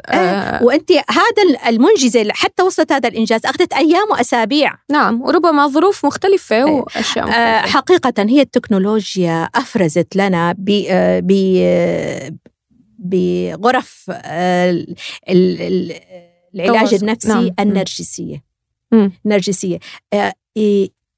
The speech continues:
Speaker 1: سهولة الوصول للمعلومة وسهولة، آه، محا-، محاكمة المعلومة وإخراجها ولمس الإنجازات حتى التوافه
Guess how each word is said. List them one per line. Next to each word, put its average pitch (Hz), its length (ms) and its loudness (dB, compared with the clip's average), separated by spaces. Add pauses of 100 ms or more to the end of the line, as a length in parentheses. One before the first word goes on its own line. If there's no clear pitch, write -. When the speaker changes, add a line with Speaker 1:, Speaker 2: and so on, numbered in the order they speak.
(500)
Speaker 1:
سهولة 277 540 4
الوصول 208 360 0
للمعلومة 190 540 0
وسهولة، 214 680 0 (600)
آه، 190 260 -2
محا-، 202 360 0 (120)
محاكمة 196 580 -2 (100)
المعلومة 180 480 -2
وإخراجها 180 760 -2 (340)
ولمس 185 1080 0
الإنجازات 196 680 0
حتى - 420 -2
التوافه 226 640 2